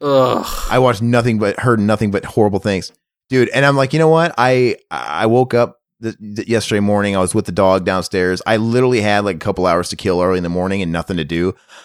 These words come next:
Speaker 2: I'm like, "Fuck it. This is now or never." And I put it on. And I, granted, it was the kind of movie I was multitasking from. Like, I'll play with the dog. I'll feed him. I'll kinda do some dishes, and I'll have it running, and I'll kinda watch it. You know what I mean? Um, so it wasn't a movie I was giving a hundred percent of my attention to. It wasn't worth it.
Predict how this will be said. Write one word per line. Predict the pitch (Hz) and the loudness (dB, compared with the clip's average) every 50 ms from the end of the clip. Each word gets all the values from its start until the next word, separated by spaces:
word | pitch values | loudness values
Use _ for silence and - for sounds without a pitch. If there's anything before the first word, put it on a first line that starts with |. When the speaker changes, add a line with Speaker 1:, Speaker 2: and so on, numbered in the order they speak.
| - _ _ | -20 _ _
Speaker 2:
I'm | - 143 | -4 -2
like, | 151 151 - | -2 -2 -2
"Fuck | - - 185 160 - | 0 0 0 2 2
it. | 117 90 104 | 0 0 0
This | 120 - | -2 -2
is | 135 123 107 | -2 -4 -2
now | 95 104 117 127 139 143 | -2 0 2 4 4 4
or | 139 | 4
never." | 127 123 113 98 85 85 | 4 2 2 0 0 -2
And | 85 87 | -2 -2
I | 95 | -4
put | - - 135 127 | 0 0 0 2
it | 110 107 | 2 2
on. | 104 104 107 110 120 | 2 2 2 0 0
And | - 165 180 | 0 0 0
I, | 190 185 127 143 135 | 0 0 -2 -6 -6
granted, | 123 147 160 160 156 147 - 135 | -2 0 0 0 0 0 2 2
it | 123 | 2
was | 123 113 | 0 0
the | 113 | -2
kind | - 139 123 110 | -2 -2 0 2
of | 110 | 2
movie | 110 107 104 | 2 2 2
I | 98 | 2
was | 87 | 0
multitasking | 92 92 90 85 - 87 - 92 76 71 - - 73 67 | 0 -2 -2 -2 -4 -4 -2 -2 -2 -2 -4 -8 -10 -10
from. | - - 82 67 73 87 | -8 -6 -6 -4 -4 -4
Like, | 82 76 | -4 -4
I'll | 73 76 | -4 -4
play | 78 - 107 95 | -2 0 0 0
with | 87 78 | 0 -2
the | - 76 | -4 -2
dog. | 73 110 110 - 110 107 90 | 0 0 2 2 2 0 0
I'll | 78 | -2
feed | - - - 101 101 98 | -4 -4 -4 -2 0 0
him. | 98 95 90 | 0 -2 -2
I'll | 87 | -4
kinda | - - 92 85 76 | -2 -2 -4 -2 -2
do | 82 82 | -4 -4
some | - - 78 | -4 -6 -4
dishes, | 71 95 90 - 98 92 87 - - _ - - | -2 -2 -2 0 -2 -2 -4 -6 -10 _ -20 -12
and | - 87 | -6 -4
I'll | 90 82 80 | -4 -2 -2
have | 92 87 82 | -2 -2 -2
it | 69 | -2
running, | 67 78 85 85 82 78 73 | -2 -2 -2 -2 -2 -4 -4
and | 73 73 | -4 -6
I'll | 73 | -6
kinda | - 82 78 69 | -6 -6 -6 -6
watch | 67 67 65 69 - - - | -6 -4 -6 -6 -6 -8 -10
it. | - - | -8 -4
You | 98 | -2
know | 104 | 0
what | 104 | 0
I | 107 | 0
mean? | 113 113 117 127 131 _ _ _ _ _ _ _ _ | 0 0 0 -2 -6 _ _ _ _ _ _ _ _
Um, | - 95 92 92 90 85 - | -2 0 0 0 0 -2 -2
so | - - 127 117 | 2 2 4 6
it | |
wasn't | 131 147 143 131 127 | 6 4 4 4 2
a | 120 | 2
movie | 110 107 101 104 101 | 2 2 2 2 0
I | 95 | 0
was | 92 - | 0 -2
giving | - 104 92 90 | -4 -4 -2 -2
a | 82 | 0
hundred | 87 101 117 117 107 | 0 2 2 2 0
percent | 95 85 98 90 | 0 -2 -2 -2
of | 90 85 | 0 -2
my | 80 | -2
attention | 78 - 90 85 78 80 80 | -2 -2 -4 -4 -4 -6 -6
to. | - 87 80 | -4 -2 0
It | 73 | 2
wasn't | 78 87 85 78 69 69 | 2 0 0 -2 -4 -4
worth | 76 78 80 - - | -4 -4 -4 -4 -4
it. | 69 65 | -6 -6